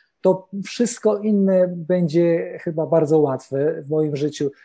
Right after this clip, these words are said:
I to była taka, taka, tylko taka przelotna myśl, ale coś się gdzieś włączyło w organizmie, w ciele, w umyśle, nie wiem gdzie, że, e, nagle zaczęło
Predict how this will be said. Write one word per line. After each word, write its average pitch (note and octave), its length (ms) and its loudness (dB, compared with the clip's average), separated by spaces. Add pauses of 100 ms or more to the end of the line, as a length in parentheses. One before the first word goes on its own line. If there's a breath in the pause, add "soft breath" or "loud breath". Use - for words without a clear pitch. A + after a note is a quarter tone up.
(180 soft breath)
I - 60 -4
to G#3 60 2
była A#3 120 6
taka, A3+ 480 0
taka, A3+ 280 -2
tylko C#4+ 340 -2
taka B3 220 -4
przelotna B3+ 580 -2
myśl, A3 500 -4 (260 soft breath)
ale G3+ 200 4
coś D4 320 -4
się - 240 -4
gdzieś G#3+ 340 0
włączyło A3 640 0
w - 340 -20
organizmie, C3+ 680 -2
w - 100 -14
ciele, G#3 460 2
w - 160 -14 (180)
umyśle, F3 440 -2
nie G3 140 4
wiem E3+ 200 2
gdzie, E3 500 -4 (720)
że, C#3+ 240 2
e, B3 640 -2
nagle B3+ 380 0
zaczęło A#3+ 800 0